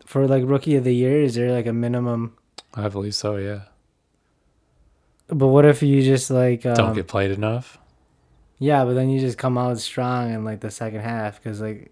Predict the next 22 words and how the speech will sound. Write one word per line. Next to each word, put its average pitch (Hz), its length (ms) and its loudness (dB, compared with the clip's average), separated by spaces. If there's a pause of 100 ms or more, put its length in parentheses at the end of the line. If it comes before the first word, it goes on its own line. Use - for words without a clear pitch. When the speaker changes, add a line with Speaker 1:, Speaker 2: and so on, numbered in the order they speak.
Speaker 1:
a 139 100 -12
guy 117 220 -6
gets 117 200 -6
traded 117 420 -4
or 101 120 -8
something. 101 440 -10 (480)
Speaker 2:
No, 113 220 -2
it's, 117 160 -6 (140)
I, 120 160 -2
I 175 260 -4
don't 196 120 -4
know. 185 100 2
I, 139 320 0
I 143 40 0
think 180 240 -4
it 147 100 0
is 151 180 0
applying 131 600 0
for 113 160 -4
rookies 110 360 -6
too, 117 200 -8
yeah. 101 340 -6